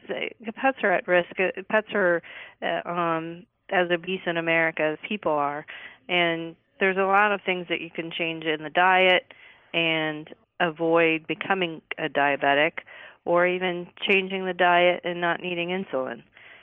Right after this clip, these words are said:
So there's, it's many things like infectious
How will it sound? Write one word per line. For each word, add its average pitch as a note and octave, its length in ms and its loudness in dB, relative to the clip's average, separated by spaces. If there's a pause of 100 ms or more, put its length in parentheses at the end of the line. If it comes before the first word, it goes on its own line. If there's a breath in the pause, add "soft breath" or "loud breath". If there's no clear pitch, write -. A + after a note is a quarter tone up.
(240 loud breath)
So D#3 380 0 (220)
there's, F3+ 320 0
it's - 180 -8 (420)
many G#3+ 520 0
things F3+ 380 0 (480)
like D#3 160 -6
infectious E3 420 -4